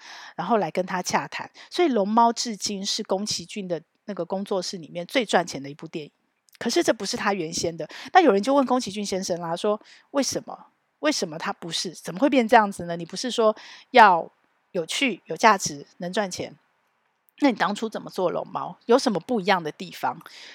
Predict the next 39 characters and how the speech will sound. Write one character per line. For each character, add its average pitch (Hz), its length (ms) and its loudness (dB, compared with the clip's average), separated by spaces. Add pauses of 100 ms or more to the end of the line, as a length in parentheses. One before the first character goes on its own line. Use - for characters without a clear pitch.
(160)
那 196 380 0 (320)
他 233 120 4
给 180 120 -4
的 160 140 -6
答 151 120 -6
案 170 180 -4
是， 165 340 -8 (600)
他 285 120 2
后 330 100 8
来 226 80 10
想 160 220 0
了 175 60 -6
很 165 160 -8
久， - 240 -8 (400)
他 262 80 2
给 208 100 0
的 175 60 -2
答 170 100 2
案 175 140 0
是 185 260 -10 (260)
享 - 360 -6
受， - 340 -6 (920)
享 - 280 -6
受， - 300 -4 (420)
就 262 120 -4
像 254 120 4
我 190 60 -2
们 165 100 -6
享 165 160 -4
受 196 140 -4
成 180 160 -8
为 151 100 -10
妈 151 160 -8
妈， 156 160 -6
对 170 140 -10
不 160 60 -16
对？ 160 240 -6 (400)
就 226 100 -4
是 220 260 -2